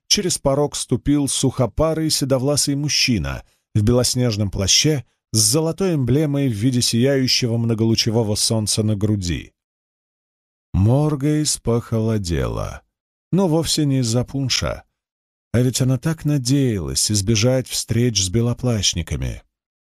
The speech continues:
Во всяком случае, до тех пор, пока не заручится соглашением с Айлроном, заверенным королевской печатью. Куда же смотрела её охрана? Где Таланвор?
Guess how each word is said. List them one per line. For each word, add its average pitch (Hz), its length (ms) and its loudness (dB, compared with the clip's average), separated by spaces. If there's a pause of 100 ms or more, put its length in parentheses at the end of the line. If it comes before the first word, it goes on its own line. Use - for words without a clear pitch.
(240)
Во 139 160 2
всяком 160 340 0
случае, 127 480 0
до 113 120 0
тех - 220 -4
пор, 143 280 -2 (300)
пока 156 240 0
не 165 100 2
заручится 131 640 0
соглашением 113 760 0
с - 140 2
Айлроном, 73 720 -4 (540)
заверенным 110 640 2
королевской 92 600 -2
печатью. - 680 -2 (920)
Куда 135 440 2
же 117 160 0
смотрела 113 580 0
её 95 400 0
охрана? 76 500 -2
Где 117 300 0
Таланвор? 76 720 -2